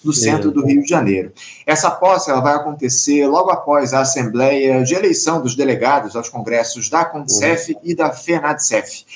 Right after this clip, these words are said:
Speaker 1: A cerimônia será iniciada com um debate sobre a conjuntura e vai ser disponibilizado, inclusive, um link pra participação remota. Eu gostaria que você falasse aí, ô, ô, Alex, sobre essa posse aí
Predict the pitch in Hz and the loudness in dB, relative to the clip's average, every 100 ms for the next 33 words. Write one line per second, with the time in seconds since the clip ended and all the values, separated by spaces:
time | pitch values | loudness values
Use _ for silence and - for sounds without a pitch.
0 | - - - - 120 180 151 185 165 107 | -20 -20 -10 -6 -2 0 2 0 -2 -8
1 | - 120 131 127 - 123 127 135 151 165 | -6 -4 -2 -2 0 0 -2 -4 -4 -2
2 | 170 170 165 180 - 113 - 127 123 123 | 0 0 0 0 -6 -10 -6 -2 -2 -4
3 | 143 147 131 127 156 226 320 320 208 185 | -8 -14 -14 -6 -4 0 0 0 -2 -2
4 | 175 - 175 156 123 143 156 147 131 123 | -4 -8 -4 -2 2 0 0 -4 -2 0
5 | 165 185 135 160 180 - 156 - 190 - | -2 -2 -4 -4 -6 -6 -2 0 -2 -4
6 | - - 170 - 160 185 123 202 208 - | -6 -4 -6 -6 -6 -6 -2 -2 -2 -8
7 | - - - - 202 330 381 - 359 359 | -20 -20 -14 -2 0 2 0 -2 0 2
8 | 220 214 - 170 202 170 127 131 127 123 | 4 2 0 0 2 2 4 4 4 2
9 | 127 180 226 226 - 302 294 285 190 208 | 0 0 2 2 2 0 -2 0 0 0
10 | - 127 165 - 131 | 0 0 0 -4 -16